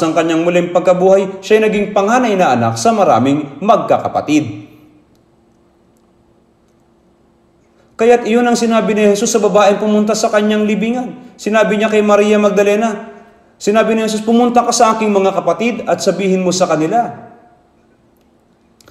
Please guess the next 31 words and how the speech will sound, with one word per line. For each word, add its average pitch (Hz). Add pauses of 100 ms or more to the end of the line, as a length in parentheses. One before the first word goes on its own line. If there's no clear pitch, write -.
(400)
'Aakit 226
ako 220
sa 208
aking 196
ama 226
at 185
inyong 190
ama, 202 (360)
sa 202
aking 202
Diyos 226
at 185
inyong 180
Diyos. 190 (760)
Ang 156
aking 156
ama 214
at 165
inyong 151
ama. 113 (600)
Ang 143
Diyos 202
at 202
ang 151 (100)
aking 117
Diyos.'" - (100)
Yun 233
ang 233
sinabi 196
ni 180
Jesus -